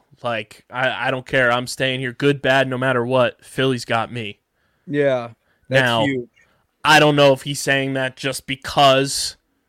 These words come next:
Speaker 1: he kinda has to, or is Jonathan Gannon staying and saying, "Fuck those head coaching positions"?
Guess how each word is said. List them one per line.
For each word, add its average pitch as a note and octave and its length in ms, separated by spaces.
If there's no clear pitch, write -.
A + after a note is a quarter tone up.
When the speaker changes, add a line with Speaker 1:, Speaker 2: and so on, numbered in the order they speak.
Speaker 1:
he B2+ 160
kinda C3+ 260
has D3+ 360
to, G3 260
or C4+ 440
is B3+ 200
Jonathan G#3+ 380
Gannon A3 300
staying A#3 420
and G#3 80
saying, E3 280
"Fuck - 320
those E3+ 180
head C#3 220
coaching D3 360
positions"? A#2 680